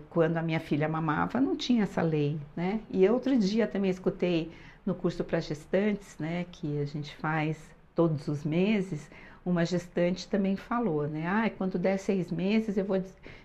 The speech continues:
eu vou desmamar, porque ninguém merece um filho grande pendurado no peito", né? Então,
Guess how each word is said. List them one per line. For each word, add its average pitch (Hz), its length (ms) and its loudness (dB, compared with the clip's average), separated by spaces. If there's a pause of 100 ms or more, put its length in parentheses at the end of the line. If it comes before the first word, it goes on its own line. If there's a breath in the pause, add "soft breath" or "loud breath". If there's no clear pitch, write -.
eu 185 80 2
vou 180 140 0
desmamar, 175 680 -2
porque - 240 -4
ninguém 185 320 2
merece 202 520 0
um 185 40 0
filho 175 320 0
grande 170 360 0
pendurado 190 520 2
no 208 120 2
peito", 156 520 0
né? 160 160 -6 (520 loud breath)
Então, 208 680 0